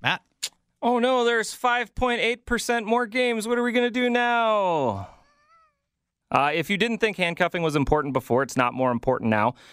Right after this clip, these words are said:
Speaker 2: If I have Dalvin Cook instead of taking Alex Madison and locking up one backfield,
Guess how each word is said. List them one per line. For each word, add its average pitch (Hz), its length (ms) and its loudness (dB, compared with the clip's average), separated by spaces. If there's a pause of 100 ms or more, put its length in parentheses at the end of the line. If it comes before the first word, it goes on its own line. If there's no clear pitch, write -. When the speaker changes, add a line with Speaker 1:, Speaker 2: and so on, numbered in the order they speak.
(140)
Speaker 2:
If - 80 0
I 202 120 4
have 202 120 -4
Dalvin 170 400 -2
Cook 165 260 -2
instead 151 280 -2
of 143 80 -6
taking 143 280 -2
Alex 131 280 0
Madison 127 440 0
and 120 140 2
locking 123 300 2
up 107 120 -2
one 113 240 0
backfield, 151 540 0